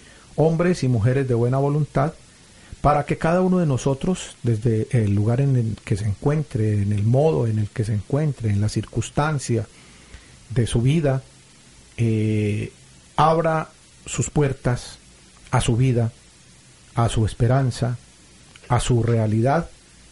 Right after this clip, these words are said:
para que, reflexionando sobre el tema propuesto, cada uno de nosotros pueda dar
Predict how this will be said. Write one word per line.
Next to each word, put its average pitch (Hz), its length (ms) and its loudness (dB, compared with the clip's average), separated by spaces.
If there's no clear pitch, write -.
para 147 240 0
que, 156 320 -4
reflexionando 160 960 0
sobre 131 320 0
el 117 120 -4
tema 160 280 0
propuesto, 135 640 -2
cada 147 260 2
uno 147 240 2
de 131 60 2
nosotros 123 640 0
pueda 127 280 4
dar 120 300 0